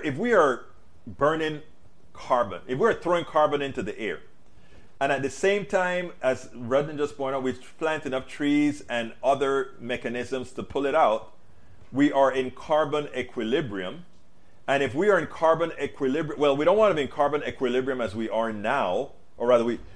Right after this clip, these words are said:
we wouldn't want to keep carbon equilibrium as we are right now, because at this point, there's still enough carbon in the air to create bad,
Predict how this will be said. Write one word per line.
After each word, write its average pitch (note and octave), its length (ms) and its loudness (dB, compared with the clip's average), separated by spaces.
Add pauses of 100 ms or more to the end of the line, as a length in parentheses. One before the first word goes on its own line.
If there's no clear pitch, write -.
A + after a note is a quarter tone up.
(140)
we C#3+ 80 6
wouldn't G3 220 8
want G3+ 180 10
to G3 60 -2
keep - 240 -6
carbon D3 340 4
equilibrium A#2+ 560 -2
as G#2+ 180 -2
we G#2+ 160 -6
are G#2+ 320 0
right F#2+ 320 -2
now, E2+ 160 -8
because B2+ 380 2 (420)
at A#2 160 0
this E3 180 -2
point, D3+ 360 -2 (280)
there's A#2+ 280 -4
still E3 200 0
enough B2 280 -4
carbon B2 300 2
in A2 60 -4
the G#2 120 -6
air A#2+ 160 -4
to A2 100 -10
create G#2+ 480 -6
bad, G#2+ 400 2